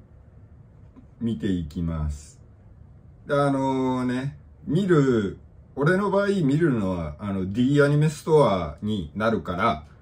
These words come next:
あの、配信がね、水曜日の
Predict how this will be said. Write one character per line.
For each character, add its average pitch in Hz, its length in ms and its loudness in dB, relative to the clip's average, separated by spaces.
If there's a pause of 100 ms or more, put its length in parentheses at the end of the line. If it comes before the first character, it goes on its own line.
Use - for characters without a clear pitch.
(200)
あ 101 80 -10
の、 98 140 -4
配 170 200 2
信 170 200 -4
が 160 80 2
ね、 151 100 2
水 165 420 -2
曜 156 280 2
日 95 160 -4
の 104 320 -4